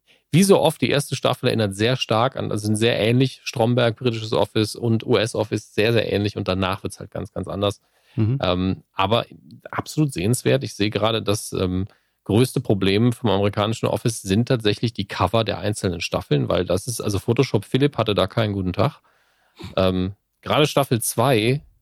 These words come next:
Speaker 1: das ist ganz eindeutig nicht die, die Hand von Steve Carell, die die Jalousien auseinanderzieht. Also das, das ist, aha, das, das, uff, das tut weh. Ähm,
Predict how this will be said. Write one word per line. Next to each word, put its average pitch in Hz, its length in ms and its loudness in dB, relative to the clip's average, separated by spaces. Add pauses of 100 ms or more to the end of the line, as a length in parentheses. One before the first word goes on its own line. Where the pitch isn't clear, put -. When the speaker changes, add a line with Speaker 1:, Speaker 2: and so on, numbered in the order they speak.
(100)
Speaker 1:
das 110 120 0
ist - 100 -6
ganz 135 220 -2
eindeutig 123 420 0
nicht 143 320 0
die, 135 60 -8
die 120 200 -2
Hand 127 200 0
von 131 160 0
Steve - 260 -4
Carell, 117 340 2
die 107 100 -4
die 107 120 -2
Jalousien 104 460 2
auseinanderzieht. 90 840 -6
Also 95 220 -8
das, - 260 -20
das - 220 -16
ist, - 100 -18
aha, 120 300 0
das, 95 180 -8
das, - 260 -18
uff, 135 300 0
das - 140 -20
tut 92 180 -6
weh. 110 180 0 (680)
Ähm, 101 260 0